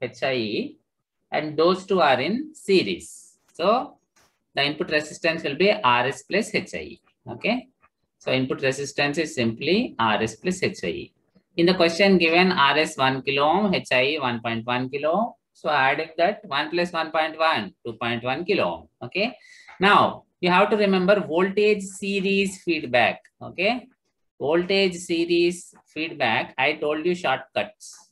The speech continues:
Okay. What are the shortcuts for voltage series?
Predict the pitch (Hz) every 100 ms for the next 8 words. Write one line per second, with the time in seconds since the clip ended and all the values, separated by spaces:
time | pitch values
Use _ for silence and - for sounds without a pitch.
0 | - 117 170 180 131 139 151 147 156 151
1 | _ _ _ - 135 131 - 151 - -
2 | 131 131 131 _ _ _ _ - 123 135
3 | 131 147 147 - 117 - 143 135 147 165
4 | -